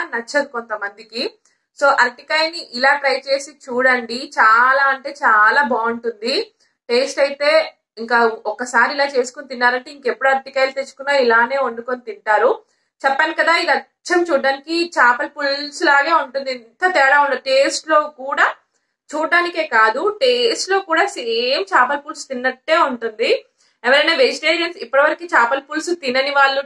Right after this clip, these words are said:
టేస్ట్ చెయ్యని వాళ్ళు ఉండుంటే గనక ఈ అరటికాయ పులుసు ట్రై చేయండి.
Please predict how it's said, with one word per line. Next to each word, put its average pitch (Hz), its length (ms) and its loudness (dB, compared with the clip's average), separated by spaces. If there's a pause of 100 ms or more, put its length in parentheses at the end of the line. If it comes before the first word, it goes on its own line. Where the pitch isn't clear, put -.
టేస్ట్ 254 320 0
చెయ్యని 269 380 2
వాళ్ళు 262 240 2 (140)
ఉండుంటే 254 400 -6 (100)
గనక 196 240 -2 (760)
ఈ 247 40 2 (140)
అరటికాయ 269 440 -2
పులుసు 277 220 -8 (100)
ట్రై 208 120 2 (140)
చేయండి. 254 420 0